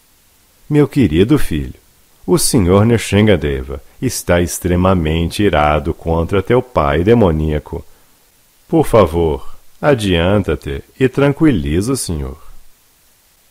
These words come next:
Verso quatro. Narada Muni prosseguiu:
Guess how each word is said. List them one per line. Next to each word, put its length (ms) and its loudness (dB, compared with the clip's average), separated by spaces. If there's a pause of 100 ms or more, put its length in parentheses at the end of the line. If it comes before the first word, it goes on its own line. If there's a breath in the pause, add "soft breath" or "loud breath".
(280)
Verso 560 -4
quatro. 580 -6 (840)
Narada 520 2
Muni 340 2
prosseguiu: 680 -6